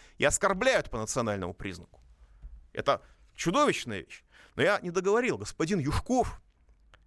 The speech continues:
по этому делу оправдан. А по другому делу он осуждён на два года. Знаете, за что? Он взял картинку в «Комсомольской правде». В «Комсомольской правде», мы сейчас слушаем радиостанцию «Комсомольская правда», а в газете на сайте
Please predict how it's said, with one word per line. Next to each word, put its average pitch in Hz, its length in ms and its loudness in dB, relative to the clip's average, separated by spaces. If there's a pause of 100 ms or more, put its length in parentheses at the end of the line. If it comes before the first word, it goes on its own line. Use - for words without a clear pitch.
(280)
по - 80 0
этому 165 340 2
делу 170 320 2
оправдан. 143 600 -2 (380)
А - 100 4
по 147 100 -6
другому 185 440 0
делу 117 260 -2
он 147 140 0
осуждён 165 560 0
на 135 160 -6
два 151 200 2
года. 113 280 -4
Знаете, 262 280 -2
за 107 140 -2
что? - 340 -12 (720)
Он 185 140 2
взял 208 220 2
картинку 220 560 -2
в - 40 -16
«Комсомольской 131 640 -4
правде». 104 440 -2 (600)
В - 40 -20
«Комсомольской 226 460 -2
правде», 285 480 2 (440)
мы 196 80 2
сейчас 151 180 0
слушаем 143 340 -4
радиостанцию 131 500 -4
«Комсомольская 110 500 -14
правда», 104 300 -6
а 160 100 2
в 156 60 -8
газете 247 420 -2
на 113 120 -4
сайте - 320 -10